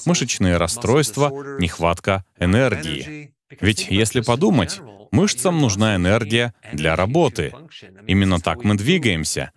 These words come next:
Мы не можем двигаться без мышц. Представьте, сколько у нас митохондрий в мышцах, и сколько кофермента Q десять нужно мышцам. И если вы хотите есть что-то,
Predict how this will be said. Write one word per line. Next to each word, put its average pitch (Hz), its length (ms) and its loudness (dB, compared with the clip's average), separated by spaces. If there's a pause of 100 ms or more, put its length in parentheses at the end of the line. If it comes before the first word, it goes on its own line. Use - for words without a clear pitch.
(280)
Мы 87 100 2
не 82 100 2
можем 139 400 2
двигаться 95 600 0
без 104 220 0
мышц. 165 400 0 (460)
Представьте, 131 480 -4
сколько 165 320 0
у 160 80 4
нас 156 200 2
митохондрий 104 640 2
в 110 80 -2
мышцах, - 600 0 (340)
и 85 140 0
сколько 151 420 0
кофермента 110 680 0
Q 92 160 -2
десять 120 580 -2
нужно 80 420 0
мышцам. 98 560 0 (400)
И 98 80 2
если 110 520 2
вы 101 140 2
хотите 113 460 -2
есть 123 440 0
что-то, 123 540 0